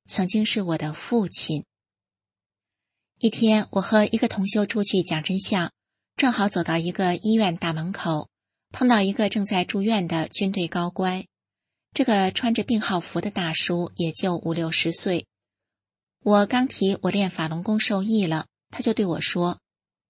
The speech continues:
：“你这么年轻，怎么还练法轮功？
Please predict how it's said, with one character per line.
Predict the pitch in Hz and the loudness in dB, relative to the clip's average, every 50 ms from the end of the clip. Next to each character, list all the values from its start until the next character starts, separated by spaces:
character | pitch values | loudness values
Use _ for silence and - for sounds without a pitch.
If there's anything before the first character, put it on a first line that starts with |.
| - | -2
：“你 | 196 190 185 185 | 0 2 2 2
这 | - 269 | 2 4
么 | 233 220 | 2 2
年 | 190 175 165 170 185 | 2 0 -2 -2 0
轻， | 202 - - - 220 214 220 - | 2 4 4 6 6 4 4 2
怎 | - - - | 0 -2 -2
么 | 160 156 | -2 -2
还 | 156 - - 185 | -2 -2 0 0
练 | 214 233 214 180 | 2 2 0 0
法 | 165 - 160 151 | -2 -4 -6 -4
轮 | 151 156 160 180 | -4 -4 -6 -4
功？ | 196 - 240 233 233 262 | -2 2 2 2 2 2